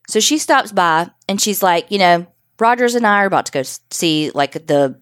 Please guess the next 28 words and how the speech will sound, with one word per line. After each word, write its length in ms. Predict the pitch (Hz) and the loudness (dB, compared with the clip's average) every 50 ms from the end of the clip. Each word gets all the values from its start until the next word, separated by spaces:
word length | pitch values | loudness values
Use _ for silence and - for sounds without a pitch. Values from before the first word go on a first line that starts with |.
| _ - | _ -4
a 80 | - 147 | -2 -2
midnight 480 | 151 156 160 160 156 156 147 143 147 | 0 0 0 0 2 2 2 0 0
showing 380 | - - 196 180 170 170 175 175 | -2 0 2 2 2 2 0 -4
of 100 | 143 131 | -8 -8
the 80 | 139 147 | -6 -2
movie, 640 | 202 262 285 294 277 254 277 269 262 262 262 247 - - - - - - _ _ _ _ _ - | 0 2 2 2 2 2 0 0 0 0 -2 -4 -8 -16 -20 -20 -20 -20 _ _ _ _ _ -2
blah, 140 | 160 151 | -2 -2
blah, 180 | 131 135 131 120 | 0 0 -2 -4
blah, 640 | - 170 226 247 247 240 233 226 226 220 214 220 | -2 0 2 2 4 4 4 4 4 2 2 0
blah." 100 | 220 208 - _ _ _ _ _ _ _ _ - - | -2 -4 -10 _ _ _ _ _ _ _ _ -12 -6
Gets 160 | - 180 - - | -6 -4 -4 -4
her 60 | 165 | -4
something 280 | - - 143 147 151 135 | -4 -4 -4 -4 -4 -6
to 60 | 139 | -4
drink 500 | 147 - 226 247 254 240 233 233 214 - - | -4 -2 0 0 0 0 0 -2 -4 -6 -6
and 100 | 170 165 | -4 -2
then 160 | 160 151 147 | -2 -2 -2
leaves. 460 | 135 127 117 85 - - - - - - _ _ _ _ _ _ _ _ - | -2 -4 -6 -8 -10 -12 -12 -12 -12 -14 _ _ _ _ _ _ _ _ -2
Well, 140 | 202 214 | 0 2
Antoinette 480 | 156 202 277 - - 359 311 254 - - - | 2 2 0 0 0 2 2 2 0 0 -2
ends 160 | 202 208 208 | -2 0 0
up 120 | 196 - | -2 -2
coming 240 | - 233 196 190 190 | -2 -2 -2 -2 0
back 200 | 185 165 165 165 - | 0 -2 -2 0 -2
a 40 | |
little 160 | 156 165 165 160 | 0 2 2 2
bit 160 | 160 139 - | 2 0 0
later 640 | - 233 262 294 262 208 180 170 165 170 175 _ | 2 2 2 4 4 2 2 2 2 0 -4 _